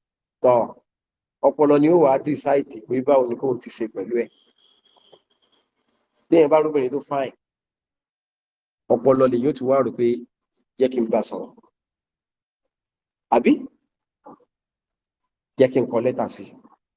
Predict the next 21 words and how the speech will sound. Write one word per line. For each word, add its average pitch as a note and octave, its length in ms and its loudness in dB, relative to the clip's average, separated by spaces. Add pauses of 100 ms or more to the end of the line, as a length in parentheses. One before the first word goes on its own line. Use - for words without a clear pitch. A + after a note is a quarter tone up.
(1400)
Jẹ́ C#3 160 4
kí D3 80 -4
n C3+ 60 0
wá C#3+ 140 4
phone C#3+ 220 2
number B2+ 240 0
ẹ̀ A2 60 -6
sẹ́f. A2 220 -10
Ọkọ B2+ 240 -4
ni C3+ 120 2
ó D#3 60 4
mọ̀ C3 140 0
decide B2 300 -4
gbogbo. A2+ 280 -14 (500)
Lẹ́yìn E3+ 220 6
ìgbà C#3+ 140 0
tí - 120 -14
kí C#3 80 -6
ni C3+ 100 -6
kẹ́ B2+ 120 -6
sí? B2+ 120 -12